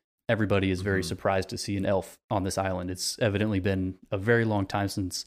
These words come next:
Speaker 1: an elf was previously on Numenor. We don't really get too, too much specifics as to why the elves have been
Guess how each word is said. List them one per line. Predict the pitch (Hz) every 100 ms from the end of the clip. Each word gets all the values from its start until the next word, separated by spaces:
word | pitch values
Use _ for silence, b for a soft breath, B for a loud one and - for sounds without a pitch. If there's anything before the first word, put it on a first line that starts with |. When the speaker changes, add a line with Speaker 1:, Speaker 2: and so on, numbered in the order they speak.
| -
Speaker 1:
an | 107
elf | 107 113 - 110
was | 95
previously | - - 113 104 - 107 98
on | 95
Numenor. | 104 104 92 92 87 - _ _
We | 120 113
don't | 120 139
really | 135 127
get | 113 117 - -
too, | - 196 202 202 180 -
too | 147
much | 123 104 98 - -
specifics | - 110 - 131 120 -
as | 98 -
to | 107
why | 98 104 117 117 101 92 98 - -
the | 107
elves | 101 92 92 98
have | 92 -
been | 95 90 90